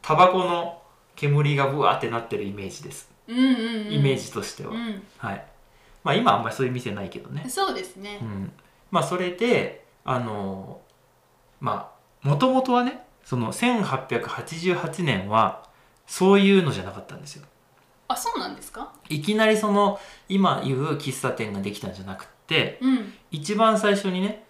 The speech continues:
Speaker 1: その百、まあ、四十年ぐらい前にできたのは、えっと、なんかこう、いろんなものが入った、その建物で、
Speaker 2: うん。
Speaker 1: 一階が、あの、ビリヤード場だったらしいんです。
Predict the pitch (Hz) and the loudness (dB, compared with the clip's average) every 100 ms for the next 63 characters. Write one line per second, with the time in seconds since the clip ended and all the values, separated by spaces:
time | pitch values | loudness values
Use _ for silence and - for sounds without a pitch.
0 | _ - 117 107 120 104 - 113 113 113 | _ -8 -8 -8 -8 -10 -6 -4 -4 -6
1 | 110 110 113 143 - _ - 113 113 117 | -8 -8 -10 -12 -20 _ -12 -10 -8 -8
2 | 113 107 110 95 - _ - 127 131 113 | -8 -8 -10 -12 -16 _ -4 2 2 2
3 | 113 113 143 - - - 120 - 85 98 | -4 -4 -2 -2 -4 -2 -2 -4 -4 4
4 | 123 120 - - _ - - _ 127 104 | 4 4 -2 -16 _ -20 -20 _ -10 -10
5 | - - 120 127 127 - - 101 98 - | -10 -10 -8 -6 -8 -8 -8 -8 -10 -16
6 | _ _ _ _ _ 180 202 254 254 240 | _ _ _ _ _ 0 2 2 0 0
7 | 247 180 - 117 - - 113 117 - - | 0 0 -2 -6 -8 -2 2 2 -2 -14
8 | _ _ _ 123 101 - - - 123 139 | _ _ _ -14 -14 -16 -14 -10 -8 -6
9 | 156 107 104 113 113 - - 240 233 156 | -6 -6 -4 -4 -6 -10 -10 -6 -4 -6
10 | 147 - 233 240 233 196 110 - - - | -8 -4 0 0 4 4 4 0 -12 -18
11 | - 120 156 175 208 220 220 202 190 170 | -14 -6 -2 0 2 2 2 4 2 2
12 | 160 147 143 98 - - - - | -2 -2 -2 -6 -10 -10 -12 -16